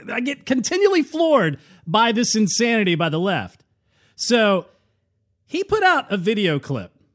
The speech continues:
where he basically muses about how the Democrats are the party of freedom. Yeah, the party of freedom. And he wants to understand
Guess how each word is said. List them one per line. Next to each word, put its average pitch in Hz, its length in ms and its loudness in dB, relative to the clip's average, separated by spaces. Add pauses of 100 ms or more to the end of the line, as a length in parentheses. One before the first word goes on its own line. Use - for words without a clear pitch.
(500)
where 175 220 -2
he 233 420 -2 (960)
basically 381 520 -2
muses 262 600 6
about 220 300 2
how 208 160 2
the 196 80 0
Democrats 220 720 -2 (180)
are 196 220 0
the 180 80 -4
party 175 440 -2
of 147 160 -4
freedom. 143 600 -4 (1400)
Yeah, 175 240 0 (480)
the 139 100 -6
party 262 560 -4
of 208 180 -4
freedom. 196 360 -4 (240)
And 214 120 0
he 247 140 2
wants 320 360 -2
to 311 140 -6
understand 240 840 0